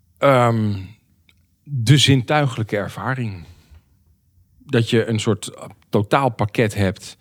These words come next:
waarin, eh, je ergens heen gaat. Je moet erheen. Je zit samen met andere mensen. Ehm, je, je, je hoort, je ziet. Je moet ook nog jezelf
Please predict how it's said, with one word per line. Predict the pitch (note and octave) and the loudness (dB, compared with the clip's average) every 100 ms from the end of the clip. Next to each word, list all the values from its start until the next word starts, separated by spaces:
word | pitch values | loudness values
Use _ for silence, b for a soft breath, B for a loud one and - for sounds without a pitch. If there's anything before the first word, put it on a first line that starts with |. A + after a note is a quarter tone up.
| B B B B B B | B B B B B B
waarin, | - G#2+ G#2 A2 G#2 | -4 -2 0 0 0
eh, | F#2+ F#2+ F#2+ | 0 0 -2
je | - | -2
ergens | A#2 G#2 F#2 | -2 -2 -4
heen | D#2+ A#2+ C#3 | -2 0 0
gaat. | B2+ B2 B2+ | 0 -2 -4
Je | - | -4
moet | G#2 G#2 | -4 -4
erheen. | F2+ G#2+ B2+ C3 C3 B2+ - | -2 -2 0 0 -2 -4 -4
Je | G2+ | -4
zit | G2+ A#2+ - | -2 -4 -2
samen | - B2+ B2+ | -4 -2 -2
met | G#2 G#2 | -2 -2
andere | B2+ A2 G#2+ | -2 0 0
mensen. | A#2+ C#3 C3 - B2+ A#2+ B B B B B B B B | 0 -2 -2 -2 -2 -4 B B B B B B B B
Ehm, | A2+ G#2+ G#2 G#2 G#2 G#2 G#2 G#2 G2+ G#2 B2 C#3 | 0 2 2 0 0 -2 0 0 -2 -4 -10 -10
je, | A#2 A#2 G#2+ G#2+ | -4 -4 -2 -4
je, | G2 G#2+ G#2 | -4 -6 -4
je | G#2+ | -4
hoort, | G#2 F2 C3+ C3+ C#3 - | -6 -6 -4 -2 -2 -4
je | G#2+ | -6
ziet. | - - D3+ D#3+ - - A2 | -6 -4 -4 -4 -6 -8 -2
Je | A2 | 2
moet | A#2 A#2+ | 4 4
ook | - B2 | 2 2
nog | A#2+ - - B B B B | 2 0 -4 B B B B
jezelf | A2+ G#2+ A#2+ A2+ G#2+ - | -2 2 4 4 2 -4